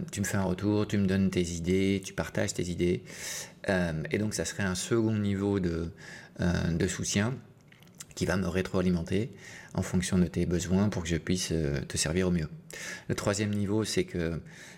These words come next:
bah, tu aimes tellement ce qu'on fait, euh, euh,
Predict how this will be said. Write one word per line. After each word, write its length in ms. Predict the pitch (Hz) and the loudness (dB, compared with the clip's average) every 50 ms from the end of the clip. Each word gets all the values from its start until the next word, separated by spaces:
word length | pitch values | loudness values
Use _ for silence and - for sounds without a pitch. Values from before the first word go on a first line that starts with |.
| - - | -10 -2
bah, 180 | - 87 82 80 | 0 0 0 0
tu 220 | - - - 90 | -2 -2 -2 0
aimes 120 | 90 85 87 | 0 0 0
tellement 280 | - 92 92 92 98 | 0 0 0 0 -2
ce 60 | 98 | -4
qu'on 160 | - - 90 90 | -4 -4 -4 -4
fait, 360 | - - 101 95 90 92 - - - - - - - - - - | -2 -2 -2 -2 -2 -4 -8 -14 -20 -20 -20 -20 -20 -12 -8 -4
euh, 20 | |
euh, 920 | 87 85 85 82 82 85 82 78 78 78 76 - - - - - 85 76 | -4 -2 -2 -2 -2 -2 -2 -2 -2 -2 -4 -4 -6 -6 -4 -4 -4 -4